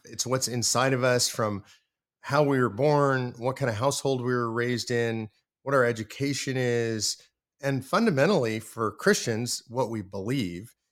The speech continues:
If you're a professing Christian, you have a biblical worldview, hopefully,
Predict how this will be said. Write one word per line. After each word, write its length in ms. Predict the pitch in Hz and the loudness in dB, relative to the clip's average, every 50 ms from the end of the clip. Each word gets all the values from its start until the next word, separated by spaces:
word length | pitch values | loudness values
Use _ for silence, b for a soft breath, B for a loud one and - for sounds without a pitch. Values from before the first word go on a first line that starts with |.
| _ _ _ - | _ _ _ -20
If 180 | 104 - - | -20 -10 -4
you're 300 | 120 120 117 117 117 117 | 0 0 2 2 2 0
a 240 | 110 113 113 110 107 | 0 0 -2 -2 -2
professing 560 | - - 110 104 - 131 131 - - 139 120 | -4 -6 -8 0 2 2 2 4 2 0 0
Christian, 400 | - - 175 175 - - 143 127 | 0 0 0 0 0 -2 -2 0
you 80 | 117 120 | 2 2
have 100 | 120 117 | 2 2
a 160 | 120 110 92 - - | 0 -2 -4 -4 -2
biblical 560 | 131 143 156 185 170 175 - 127 110 101 98 | -2 0 2 2 0 2 0 -2 -2 -2 -2
worldview, 640 | 104 104 104 98 95 90 85 98 92 95 123 180 165 | -2 -2 0 -2 -2 -4 -8 -8 -6 -6 -6 -6 -4
hopefully, 640 | 95 104 113 101 - - 104 98 101 135 175 | -2 -2 -4 -4 -4 -6 -4 -4 -2 -4 -6